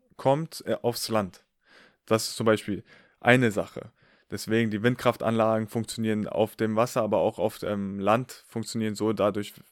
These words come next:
äh, dass sie angetrieben werden, äh, durch den Wind. Und, ähm, nachts, ich weiß nicht, ob dir das aufgefallen ist in Lissabon,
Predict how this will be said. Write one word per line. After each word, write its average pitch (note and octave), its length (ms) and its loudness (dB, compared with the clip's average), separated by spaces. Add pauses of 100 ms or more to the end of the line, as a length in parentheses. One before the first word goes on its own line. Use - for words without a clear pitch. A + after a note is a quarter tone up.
(380)
äh, F#2 440 -6
dass - 180 -6
sie - 100 -8
angetrieben A2+ 600 -2
werden, G#2+ 300 0
äh, G#2 200 -4
durch G2 260 -6
den G2 400 -6
Wind. C3+ 340 -2 (340)
Und, A2 420 -2 (500)
ähm, G2+ 480 -2 (200)
nachts, A#2+ 420 4
ich A2+ 120 2
weiß E3+ 120 6
nicht, D#3+ 120 -2
ob - 100 -4
dir A#2 100 2
das A2 120 4
aufgefallen G#2 480 2
ist G2 140 -6
in G2+ 80 -2
Lissabon, F#2+ 460 -4